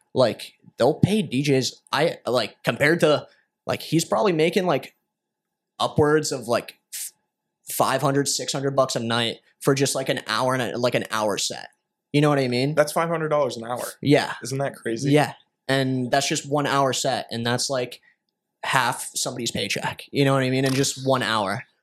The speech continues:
Speaker 1: So it's all about knowing people. He's been really supportive. He's helped me out a lot. I gotta, I gotta shout out Brett. Like, I, like, anytime I, like, my first gig, I was really, really nervous. I was like, "Hey, man, like, dude, I'm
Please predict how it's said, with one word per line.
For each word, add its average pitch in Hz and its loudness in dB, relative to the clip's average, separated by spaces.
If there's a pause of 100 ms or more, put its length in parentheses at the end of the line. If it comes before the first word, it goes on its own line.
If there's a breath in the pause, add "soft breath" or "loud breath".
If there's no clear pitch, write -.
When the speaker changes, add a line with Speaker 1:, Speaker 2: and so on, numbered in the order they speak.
(220)
Speaker 1:
So 127 0
it's 139 0
all 196 0
about 175 0
knowing 135 0
people. 156 4
He's 131 2
been - -2
really 175 4
supportive. 151 2
He's 170 0
helped 202 -2
me 165 0
out 143 2
a 110 2
lot. 101 0 (460)
I 135 0
gotta, 165 4
I 139 0
gotta 156 4
shout 135 2
out 117 0
Brett. 110 0
Like, 107 -2
I, 160 2 (1500)
like, 139 0
anytime 165 -2
I, 143 0
like, 120 -2 (340)
my 143 4
first 190 0
gig, 131 0
I 110 2
was 113 -2
really, 113 2
really 104 2
nervous. 60 -6
I 110 -4
was 107 -6
like, - -8
"Hey, 104 -4
man, 107 -8
like, - -14 (580)
dude, 87 0
I'm 110 0